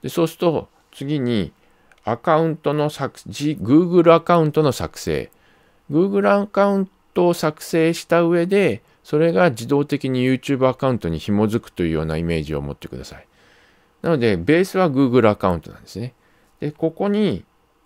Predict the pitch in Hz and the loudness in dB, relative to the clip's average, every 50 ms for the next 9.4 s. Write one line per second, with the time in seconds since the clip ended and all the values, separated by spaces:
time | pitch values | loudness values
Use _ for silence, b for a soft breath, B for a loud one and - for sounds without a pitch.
0 | - 117 113 123 139 165 185 185 175 185 180 160 151 143 135 135 135 123 120 - | -8 -4 0 0 2 2 2 2 2 2 4 2 2 2 0 0 0 -2 -4 -6
1 | - - _ - 107 - - 151 160 143 107 95 101 95 85 78 - b b b | -10 -20 _ -20 -14 -6 0 2 2 2 2 2 0 0 0 -2 -8 b b b
2 | b b b b b - 85 80 78 76 - - 117 120 127 127 127 131 107 - | b b b b b -8 -6 -6 -6 -6 -6 -2 0 2 4 4 4 4 2 -2
3 | _ _ - 120 120 - - 98 87 80 73 78 78 _ - - - - _ _ | _ _ -4 -4 -4 -2 -2 -2 -2 -2 -4 -8 -10 _ -10 -12 -12 -12 _ _
4 | _ _ _ _ _ _ _ - - - - 92 85 90 80 80 80 78 80 - | _ _ _ _ _ _ _ -12 -10 -4 -4 -2 0 0 0 0 -2 -4 -4 -6
5 | 82 76 78 76 - - - 73 69 87 78 71 - _ b b b b b b | -6 -6 -6 -8 -10 -12 -12 -8 -6 -6 -6 -6 -8 _ b b b b b b
6 | b b b b b b b b _ - - 220 254 269 240 233 220 - _ _ | b b b b b b b b _ -6 -4 -2 -2 -2 -2 -4 -6 -8 _ _
7 | _ _ _ _ _ _ _ _ _ _ _ _ _ _ _ - - - - 214 | _ _ _ _ _ _ _ _ _ _ _ _ _ _ _ -20 -10 -4 -2 0
8 | 208 202 135 101 92 80 69 - - 98 107 120 139 151 170 175 180 190 202 147 | 0 2 2 0 0 -2 -4 -4 -2 0 0 0 0 0 0 0 0 0 -2 -2
9 | 90 76 - 73 78 80 71 65 | -4 -8 -8 -10 -10 -10 -12 -14